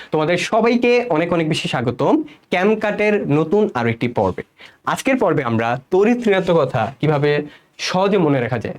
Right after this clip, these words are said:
শুধু তড়িৎ ঋণাত্মকতা না, basically আমি এখানে তড়িৎ ঋণাত্মকতার মানকে বুঝাচ্ছি।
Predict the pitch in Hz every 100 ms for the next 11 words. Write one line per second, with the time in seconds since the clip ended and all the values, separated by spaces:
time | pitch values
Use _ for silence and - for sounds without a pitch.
0 | - 165 180 202 208 214 190 139 - 117
1 | 165 147 120 139 147 147 151 165 170 156
2 | 170 185 190 156 151 151 143 151 139 123
3 | 139 160 185 160 123 123 - -